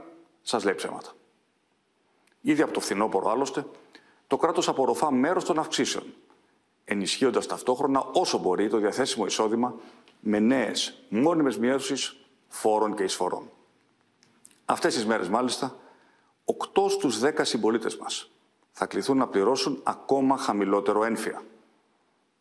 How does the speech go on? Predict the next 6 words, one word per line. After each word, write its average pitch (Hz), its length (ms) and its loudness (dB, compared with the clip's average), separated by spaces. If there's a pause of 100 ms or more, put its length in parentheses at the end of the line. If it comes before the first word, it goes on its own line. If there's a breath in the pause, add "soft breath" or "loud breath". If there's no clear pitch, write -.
(140)
Και - 120 -6
τώρα, 156 320 0 (760)
η 104 100 -2
νέα 131 260 4
δέσμη 117 260 0
παρεμβάσεων 98 680 -2